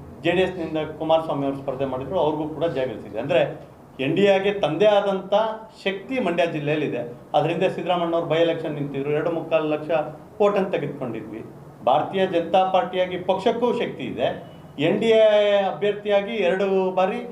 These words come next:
ಅಭ್ಯರ್ಥಿಗಳನ್ನು ಗೆಲ್ಸ್ಕೊಳ್ಳೋದ್ರ ಮುಖೇನ ಗಮನಾರ್ಹ ಸಾಧನೆ ಮಾಡಿದ್ದೀವಿ. ಮತ್ತು ಬಿ ಜೆ ಪಿ ಹೊರತಾಗಿ ಮಂಡ್ಯದಲ್ಲಿ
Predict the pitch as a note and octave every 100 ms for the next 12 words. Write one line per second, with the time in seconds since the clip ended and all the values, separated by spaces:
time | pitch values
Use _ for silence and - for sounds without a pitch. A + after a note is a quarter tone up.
0 | - - - E3+ E3+ A3+ A3 G#3 G3+ G3+
1 | A3 E3+ E3+ F3+ F3 E3 D3+ D3 D#3+ E3
2 | G#2+ - - - - - C#3 F3+ G3+ G3+
3 | G3 F#3 F3 F3 F3 E3 E3 G3 B3 G#3+
4 | - G3 C#3 F3+ F#3 A3+ A3+ G3+ F#3+ G3+
5 | G3 G3 G#3 F#3 - - - D3+ F#3 G3
6 | F#3+ F#3+ F#3 F3+ E3+